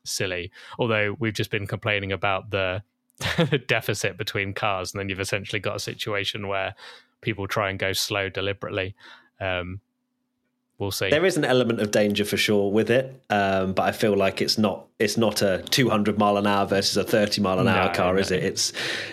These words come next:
Speaker 2: it's, it's silly. Yeah, it's, it's a weird one. Let us know, actually, in the comments if you're on YouTube or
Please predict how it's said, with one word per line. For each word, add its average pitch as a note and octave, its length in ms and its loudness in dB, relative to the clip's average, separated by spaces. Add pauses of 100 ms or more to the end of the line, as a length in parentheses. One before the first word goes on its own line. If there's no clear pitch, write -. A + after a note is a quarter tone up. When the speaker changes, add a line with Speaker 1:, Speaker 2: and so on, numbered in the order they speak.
Speaker 2:
it's, G#2 340 0
it's A#2 240 0
silly. G2 260 2
Yeah, A#2+ 220 4
it's, - 220 0
it's C3+ 140 2
a D3+ 40 2
weird C#3+ 180 2
one. - 100 2
Let A3 120 2
us B3 140 2
know, D#3+ 200 4
actually, G#2+ 480 0
in C#3 100 4
the B2+ 80 4
comments C3 400 2
if C3+ 120 -2
you're A#2+ 120 4
on A2+ 80 2
YouTube G#2+ 500 2
or A#2 420 2